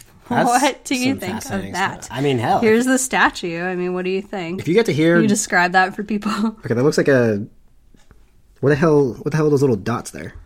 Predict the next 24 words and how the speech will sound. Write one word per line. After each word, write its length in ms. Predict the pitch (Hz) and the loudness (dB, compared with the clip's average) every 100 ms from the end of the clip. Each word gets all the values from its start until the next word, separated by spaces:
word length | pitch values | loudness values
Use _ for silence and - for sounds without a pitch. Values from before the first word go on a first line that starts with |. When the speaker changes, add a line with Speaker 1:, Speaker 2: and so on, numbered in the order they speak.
| - - | -12 -2
Speaker 2:
Yeah, 260 | 233 214 | 2 2
he 120 | 220 | 4
looks 180 | 240 240 | 2 2
like 120 | 269 | 0
he's 180 | 277 262 | 0 -2
playing 540 | - 226 220 220 214 190 | -2 0 2 0 -2 -4
the 260 | 196 180 | -2 -2
guitar 380 | 180 180 175 180 | -2 -2 0 0
that 140 | 185 | -2
you 140 | 196 196 | -4 -2
get 260 | 196 190 190 | 2 2 0
when 160 | 190 | -4
you 100 | 185 | -4
play 200 | 175 175 | -2 -2
Rock 300 | 165 165 - | -2 -4 -6
Band 260 | 180 180 185 | -6 -2 2
on 60 | |
Speaker 1:
Yeah, 120 | 196 185 | 2 0
Speaker 2:
PlayStation 480 | 180 180 175 170 175 | -6 -6 -8 -4 -2
Speaker 1:
it's 100 | 147 | -2
Speaker 2:
four. 100 | 123 | -2
Speaker 1:
a 40 | |
guitar 380 | 127 117 175 151 | -4 -2 -2 -2
hero. 340 | 98 76 117 | -6 -8 -12